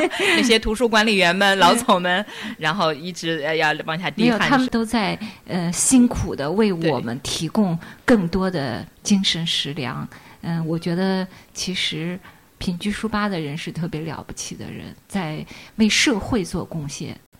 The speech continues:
Speaker 2: 啊，我只是为我自己，我觉得我很渺小。
Speaker 1: 没有啊，您又写了那么多东西出来，
Speaker 2: 哎，
Speaker 1: 然后
Speaker 2: 二零一四年没写。
Speaker 1: 对。
Speaker 2: 昨天有人给我打电话约稿，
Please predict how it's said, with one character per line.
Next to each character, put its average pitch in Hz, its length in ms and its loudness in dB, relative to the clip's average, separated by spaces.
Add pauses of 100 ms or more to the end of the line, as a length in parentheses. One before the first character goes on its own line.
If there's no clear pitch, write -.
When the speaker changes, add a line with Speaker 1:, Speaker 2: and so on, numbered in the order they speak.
(520)
Speaker 2:
啊， 160 200 -8
我 170 200 0
只 175 160 -4
是 175 340 -2
为 185 140 -4
我 165 140 -6
自 175 240 -8
己， - 340 -12 (480)
我 165 140 -8
觉 175 140 -6
得 185 80 -2
我 175 120 -2
很 180 140 -2
渺 151 280 -8
小。 - 260 -10 (320)
Speaker 1:
没 185 240 0
有 196 140 2
啊， 180 240 0
您 185 180 2
又 220 120 4
写 160 260 2
了 139 140 2
那 208 140 4
么 196 100 4
多 170 140 2
东 180 180 2
西 180 160 -2
出 160 220 -6
来， 147 280 0 (260)
Speaker 2:
哎， - 100 0
Speaker 1:
然 202 80 4
后 247 60 6
Speaker 2:
二 262 100 8
零 220 200 8
一 233 80 6
四 233 200 2
年 165 180 2
没 165 160 -2
写。 - 340 -4 (160)
Speaker 1:
对。 165 260 -2
Speaker 2:
昨 208 180 4
天 262 180 6
有 233 100 6
人 175 140 2
给 220 80 0
我 233 40 4
打 - 120 0
电 180 180 -2
话 202 200 -2
约 226 180 4
稿， - 300 -4